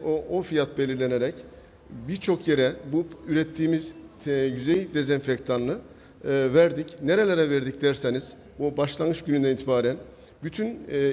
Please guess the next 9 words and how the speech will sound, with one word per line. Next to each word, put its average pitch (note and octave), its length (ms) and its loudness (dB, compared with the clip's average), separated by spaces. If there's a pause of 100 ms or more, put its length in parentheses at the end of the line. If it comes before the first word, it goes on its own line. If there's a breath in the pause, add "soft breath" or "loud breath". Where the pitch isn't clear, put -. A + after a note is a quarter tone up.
(120)
il G3+ 180 -4 (380)
çapındaki C3+ 720 0 (240)
kurumlarımıza, E3 680 4 (420)
belediyelerimize, D3+ 840 2 (480)
milli D3+ 160 2
eğitim D#3 320 -2
kurumlarına, B2+ 600 0 (680 loud breath)
e, B2 280 2 (580)
üniversiteye, D#3+ 680 4